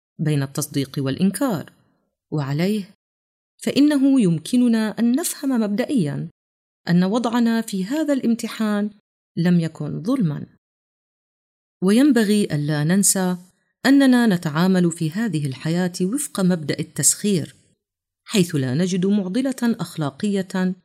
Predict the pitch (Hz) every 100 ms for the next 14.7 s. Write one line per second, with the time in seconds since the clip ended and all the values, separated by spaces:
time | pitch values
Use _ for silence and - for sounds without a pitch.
0 | _ _ - 349 269 - 214 208 214 214
1 | 185 160 156 170 185 180 143 139 190 185
2 | 180 160 156 151 127 185 208 - - _
3 | _ _ _ _ 156 151 156 156 156 151
4 | 139 165 196 190 196 165 - 180 170 170
5 | 160 156 156 147 151 - 220 143 - _
6 | _ _ _ _ _ _ - 247 277 330
7 | 311 311 302 214 151 131 - _ _ _
8 | _ - 170 156 165 190 196 170 156 220
9 | 226 214 214 214 214 233 240 311 180 139
10 | 143 147 _ _ _ - 254 320 302 262
11 | 277 262 311 277 247 269 - 339 339 -
12 | 247 151 151 175 _ _ _ 185 165 151
13 | 147 170 175 180 175 175 208 254 330 302
14 | 285 220 220 - 208 208 208